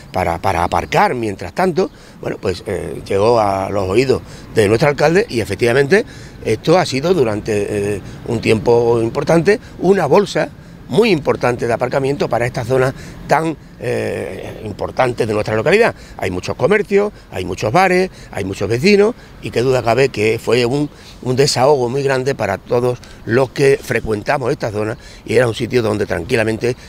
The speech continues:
podríamos aparcar y que estaba siempre lleno de coches porque, repito, que era una bolsa importante de, de aparcamiento. ¿Con qué nos, nos encontramos una mañana? Pues una mañana nos encontramos con unos carteles puestos de que por obras,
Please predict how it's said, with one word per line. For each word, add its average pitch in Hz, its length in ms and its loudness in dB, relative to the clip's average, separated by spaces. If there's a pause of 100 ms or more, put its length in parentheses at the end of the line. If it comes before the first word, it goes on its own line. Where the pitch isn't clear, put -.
(140)
podríamos 110 400 0
aparcar 113 460 -2
y 110 140 -8
que 104 100 -12
estaba 107 240 -2
siempre 110 500 -2
lleno 120 260 0
de 98 100 -8
coches 113 320 -6 (280)
porque, 104 220 -4
repito, 110 320 -4
que 117 60 0
era 110 100 0
una 107 100 -4
bolsa 110 320 -6 (220)
importante 120 760 -4 (260)
de, 117 220 4
de 117 160 0
aparcamiento. 101 640 -4 (1160)
¿Con 139 160 2
qué 190 80 2
nos, 185 280 4 (160)
nos 175 140 4
encontramos 175 480 2
una 175 120 2
mañana? 185 340 2 (340)
Pues 82 140 -6
una 98 140 -2
mañana 104 280 2
nos 113 120 0
encontramos 123 380 0
con 113 140 -4
unos 107 160 -4
carteles 117 420 -2
puestos 202 380 0 (560)
de 110 240 2
que 117 120 0
por 104 200 2
obras, 196 420 4